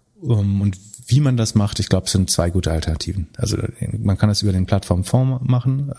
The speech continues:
Ähm, der, äh, Holger Schmidt scheint mir auf jeden Fall die Expertise dafür zu haben,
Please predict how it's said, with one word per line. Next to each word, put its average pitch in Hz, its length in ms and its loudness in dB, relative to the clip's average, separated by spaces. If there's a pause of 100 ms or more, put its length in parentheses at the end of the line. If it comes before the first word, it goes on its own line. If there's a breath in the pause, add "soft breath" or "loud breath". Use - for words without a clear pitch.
Ähm, 95 680 0
der, 95 260 0 (720 loud breath)
äh, 95 300 2
Holger 98 200 2
Schmidt 107 220 0
scheint 98 160 2
mir 104 80 2
auf 92 80 -4
jeden 98 140 2
Fall 101 100 2
die 95 80 0
Expertise 110 380 0
dafür 104 240 0
zu 98 160 2
haben, 98 240 0